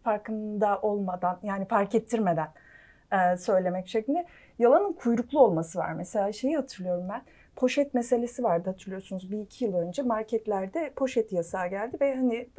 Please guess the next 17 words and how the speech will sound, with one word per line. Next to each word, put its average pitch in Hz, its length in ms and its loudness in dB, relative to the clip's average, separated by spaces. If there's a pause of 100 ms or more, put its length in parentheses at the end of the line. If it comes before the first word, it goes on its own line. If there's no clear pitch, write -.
(100)
poşet 277 280 -2
almak 220 240 2
istediğinde 254 500 -2 (340)
fişe 302 320 0
küçük - 340 -10
bir 247 140 0
cüzi 254 360 0
rakam 311 400 2
işleniyordu. 240 680 0 (300)
Şöyle 285 400 4
bir 339 160 -2
yalan 285 260 8
haber 240 240 4
ortaya 196 360 2
çıktı. - 280 -4
Yani 220 220 2
devlet, 311 460 4